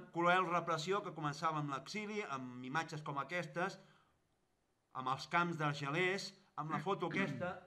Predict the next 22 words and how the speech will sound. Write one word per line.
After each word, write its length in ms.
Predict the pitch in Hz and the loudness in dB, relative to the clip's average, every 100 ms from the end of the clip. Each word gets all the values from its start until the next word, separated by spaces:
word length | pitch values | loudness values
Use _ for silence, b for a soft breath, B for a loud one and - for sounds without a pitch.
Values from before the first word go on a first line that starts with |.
| - | -14
que 120 | 139 | -10
alguns 240 | 135 175 160 | -6 -4 0
ja 100 | 143 | 0
heu 100 | 131 | 2
vist, 260 | 190 180 - B B | 0 0 -2 B B
que 140 | - 151 | -6 -2
és 80 | |
la 100 | 156 | 0
foto, 460 | 151 190 196 185 170 B B _ | 2 4 4 2 -2 B B _
una 160 | 147 156 | -4 -2
foto 260 | 196 202 | 0 -2
que 80 | 160 | -2
es 80 | 151 | 0
va 140 | 160 | 2
recuperar, 480 | 165 156 151 156 185 | 2 0 -2 -2 -2
que 80 | 160 | -4
està 160 | 156 151 | -4 -4
molt 220 | 165 156 | -4 -4
tortinada, 480 | 160 151 151 180 180 | -6 -2 0 2 2
perquè 300 | 160 151 147 B B - | 0 0 -2 B B -2
el 280 | 135 139 135 - | -2 0 -4 -8
senyor 720 | 147 147 170 170 160 - | -8 -2 0 0 -4 -8